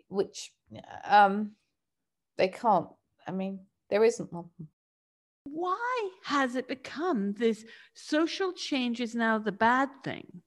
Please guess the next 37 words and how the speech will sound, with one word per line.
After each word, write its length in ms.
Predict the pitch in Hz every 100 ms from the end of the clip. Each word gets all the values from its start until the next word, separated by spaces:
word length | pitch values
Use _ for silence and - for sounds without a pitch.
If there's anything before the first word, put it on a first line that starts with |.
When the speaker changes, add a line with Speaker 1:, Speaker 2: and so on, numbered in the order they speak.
| _ -
Speaker 2:
Because 320 | 240 247 220
those 200 | 269 285
of 120 | 262
us 180 | 240 220
who 120 | 220
are 80 | 208
called 420 | - 254 240 196
right-wingers, 680 | 202 190 196 254 208 160 175
even 200 | 185 175
though 80 | 165
we're 180 | 165
not, 420 | 165 220 247 151 - - - - -
we're 240 | 233 330
the 100 | 381
ones 220 | 277 247 226
on 80 |
the 100 | 226
left 180 | 214 208
saying, 300 | - 233 214
"Let's 300 | 196 285 -
make 180 | 381 370
society 640 | 240 196 247 339 330 226 196
better 360 | 190 165 175
to 180 | 190 240
embrace 480 | 233 226 277 330 -
these 200 | 208 170 -
people." 580 | - 151 151 196 262 - _ - - - - _ _ _ _
Meanwhile, 880 | 254 339 415 370 254 196 185 202 202 - _
the 80 | 269
trans 440 | - 339 392 370
movement, 440 | 254 220 196 208 202
which 160 | 233
is 120 | 226 214
extremely 840 | 208 - - - 349 381 302 208
right-wing 680 | 185 160 - 170 165 196 208
in 160 | 214 196
ideology, 680 | 190 196 170 160 170 233 240